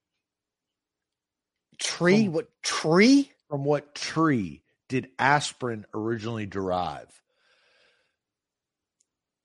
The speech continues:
Speaker 1: The Bayer tree.
Speaker 2: <laughs> That's
Speaker 1: That's funny.
Speaker 2: good.
Speaker 1: Wait, wait, wait. Lou Grant is Ed Asner.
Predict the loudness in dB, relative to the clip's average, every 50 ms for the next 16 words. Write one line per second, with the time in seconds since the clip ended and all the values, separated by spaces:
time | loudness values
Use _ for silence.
0 | _ _ _ _ _ _ _ _ _ _ _ _ _ _ _ _ _ _ _ _
1 | _ _ _ _ _ _ _ _ _ _ _ _ _ _ _ _ _ _ _ _
2 | _ _ _ _ _ _ _ _ _ _ _ _ _ _ -8 -6 -6 -2 -2 -2
3 | 0 0 -2 -2 -4 -6 -8 -10 -12 -12 -10 -10 -12 -12 -14 -14 _ _ _ _
4 | _ _ _ _ _ _ _ 6 6 6 6 0 -4 -4 -6 -6 -6 -6 -6 -6
5 | -8 -8 -10 -10 -12 -6 -4 -4 -2 -2 0 2 2 2 0 0 -4 -4 -4 -4
6 | -4 -6 -10 _ _ _ _ _ _ _ _ _ _ _ _ _ _ _ _ _
7 | _ _ _ _ _ _ _ _ _ _ _ _ _ -20 -20 -20 -20 _ _ _
8 | -20 _ _ _ _ _ _ _ _ _ _ _ _ _ _ _ _ _ _ _
9 | _ _ _ _ _ _ _ 8 10 12 12 12 12 12 12 12 12 10 6 6
10 | 8 8 8 8 8 10 10 10 8 8 8 8 8 8 6 4 2 2 2 2
11 | 2 0 -2 -4 -8 -10 -12 -14 -14